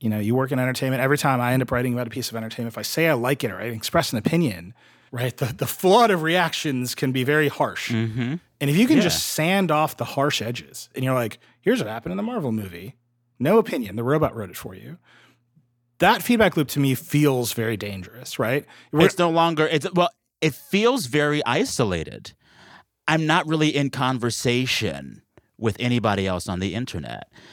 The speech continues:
Speaker 2: Like, when I think about my Beyonce searching, I'm seeing the names of the folks who made this. I might interact with them, comment on the article, reply to the tweet. When A I gives me an answer about Beyonce,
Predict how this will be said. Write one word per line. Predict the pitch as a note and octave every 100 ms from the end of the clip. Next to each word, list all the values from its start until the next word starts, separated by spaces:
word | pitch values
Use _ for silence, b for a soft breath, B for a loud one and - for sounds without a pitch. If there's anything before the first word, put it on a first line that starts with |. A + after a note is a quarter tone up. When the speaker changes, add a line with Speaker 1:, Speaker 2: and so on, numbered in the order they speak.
| B B B -
Speaker 2:
Like, | C#3+
when | C#3+ D3
I | C#3
think | - E3 E3+
about | F3+ D3+ C#3 C#3 - _ - -
my | B2+ A#2+ A2+
Beyonce | F2 A2 G#2 B2 - A2+
searching, | G2+ G#2+ E2+ F#2 D#2+ C#2+ D#2+ F2 b b b b b _ -
I'm | A#2+
seeing | - C3 B2+ A#2+
the |
names | G#2 G2 G#2 G2+
of |
the | F#2
folks | - E2+ -
who | F#2
made | F2 E2+ F2
this. | A2 A#2 - -
I | G2
might | F#2 F#2
interact | - G2+ F#2 F#2 -
with | F#2
them, | F2+ F2+ F2
comment | - E2+ F2+ E2+
on | F2
the | E2+
article, | F2 F2+ F#2 F2 F#2
reply | D#2+ - G2 F#2
to | F#2
the | E2
tweet. | - G#2 G#2 A2+ B B B B B
When | - A2+ A#2
A | A#2+ B2+
I | C3
gives | A#2+ A#2 A2
me | A2
an | G#2
answer | G#2 - G2+
about | F#2 F#2 D2+
Beyonce, | F2+ E2 E2 E2 E2 D#2 D#2 C#2+